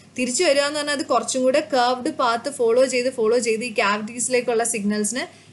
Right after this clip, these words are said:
energy transfer ചെയ്ത് തിരിച്ച് ഇവിടെ എത്തുമ്പോഴത്തേനെ back heating ഒന്നും വരത്തില്ല. പക്ഷെ ചിലത് എന്ത് സംഭവിക്കും? ചിലത് സംഭവിക്കുന്നത് പറഞ്ഞാൽ ഇവിടുന്ന് വരുന്ന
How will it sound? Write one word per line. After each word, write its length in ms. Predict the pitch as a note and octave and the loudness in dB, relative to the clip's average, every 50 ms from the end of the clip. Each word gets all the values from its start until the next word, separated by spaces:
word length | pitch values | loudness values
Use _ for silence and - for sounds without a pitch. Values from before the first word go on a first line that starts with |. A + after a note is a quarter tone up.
| - G#3+ A3+ | -4 -2 0
energy 360 | A#3 B3+ C4+ C4+ C4 B3 E4 E4+ - | 0 2 0 0 0 0 -2 -2 0
transfer 460 | C4+ B3 A3 A3+ A#3+ B3 - - C#4 C4+ | 0 0 0 0 0 -2 -4 -2 0 2
ചെയ്ത് 140 | B3+ B3 B3+ C4 B3+ | 2 2 0 -2 -4
തിരിച്ച് 240 | A#3+ A3 A#3 - C#4+ C4 | -6 -4 -4 -4 -4 0
ഇവിടെ 140 | B3 B3+ A#3+ | 2 2 2
എത്തുമ്പോഴത്തേനെ 520 | G#3 - A#3 A3+ A#3 A#3+ A3+ B3 B3 B3+ B3+ A3+ A3 | 2 0 -2 -2 -2 -2 -2 -2 -2 -2 -2 0 0
back 200 | G#3 G#3+ G#3+ G#3+ - | 0 0 -2 -4 -8
heating 280 | A#3+ G#3+ B3 B3 A#3+ A#3 | -10 -6 -4 -4 -2 -2
ഒന്നും 160 | G#3+ A#3 B3 B3+ B3+ | 0 0 2 2 2
വരത്തില്ല. 360 | B3+ B3 - - G3+ E3 C#3 - - - - - - - - | 2 0 0 -2 -4 -4 -6 -12 -18 -20 -20 -20 -18 -10 -6
പക്ഷെ 200 | B3+ A#3+ A3+ - D4+ - | -4 -4 -2 -2 -2 0
ചിലത് 280 | - C#4 B3+ C#4 D#4 F4+ F#4+ | 0 2 2 2 2 2 0
എന്ത് 120 | E4+ D#4 E4 D#4+ | -2 -2 -2 -4
സംഭവിക്കും? 480 | E4 C#4+ C4 C4+ C4+ B3 A3+ C#4 F4 A#4 - - - - - - | -4 -2 -2 -2 -2 -2 -4 -6 -6 -8 -10 -14 -20 -18 -8 -2
ചിലത് 260 | - C4+ C4+ C#4 E4+ F4+ | 0 2 4 4 2 2
സംഭവിക്കുന്നത് 440 | G4 E4+ D4 D4+ D4+ D4 D4+ D4+ D4+ | 0 -2 -2 -2 -4 -4 -4 -6 -6
പറഞ്ഞാൽ 180 | D4 C#4+ D4 D#4+ C#4 | -4 -4 -2 -2 -2
ഇവിടുന്ന് 300 | B3 A#3 C4 C4+ D4 D#4+ D4+ | 0 0 0 0 0 -2 -2
വരുന്ന 260 | C4+ B3 B3+ B3+ D4+ | -2 -2 0 0 0